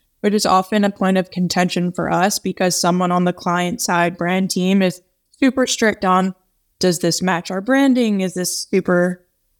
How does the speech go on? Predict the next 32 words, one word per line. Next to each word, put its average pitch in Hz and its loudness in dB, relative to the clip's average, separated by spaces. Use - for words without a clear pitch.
on 202 0
par 208 2
with 190 0
who 208 -2
we 196 2
are 196 0
as 196 -2
a 202 -4
company, 226 2
like 175 -2
our 180 -2
exact 196 0
fonts 240 0
and 180 -6
colors 202 2
and 180 -6
styles 202 0
and 180 -4
graphics?" 196 0
And 180 2
they're 214 2
very 196 0
strict 196 -2
on 185 2
making 180 -2
sure 175 0
it's 170 -4
on 180 2
brand, 175 0
but - -4
sometimes 214 2
what's 180 0